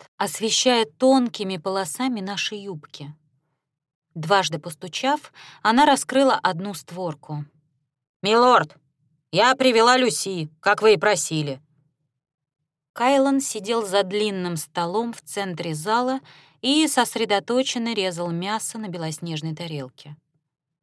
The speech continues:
Приподняв бровь, он оценивающе осмотрел моё кошмарное платье и едва заметно поморщился от отвращения. "Спасибо. Вы можете быть свободны, Мари".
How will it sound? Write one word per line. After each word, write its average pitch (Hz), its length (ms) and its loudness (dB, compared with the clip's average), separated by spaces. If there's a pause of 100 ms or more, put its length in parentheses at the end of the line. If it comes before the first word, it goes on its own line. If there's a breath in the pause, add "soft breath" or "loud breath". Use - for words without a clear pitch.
(140)
Приподняв 214 520 0
бровь, 220 440 0 (240)
он 190 240 -8
оценивающе 185 840 -4
осмотрел 180 460 -6
моё 170 260 -4
кошмарное 135 800 -4
платье 254 460 -6 (760 loud breath)
и 202 80 -2
едва 233 340 4
заметно 240 520 2
поморщился 214 880 -2
от 151 100 -10
отвращения. 151 920 -8 (1300)
"Спасибо. 127 760 -6 (1120)
Вы 147 260 -2
можете 135 380 -2
быть 139 160 -6
свободны, 156 480 -8
Мари". 123 320 -10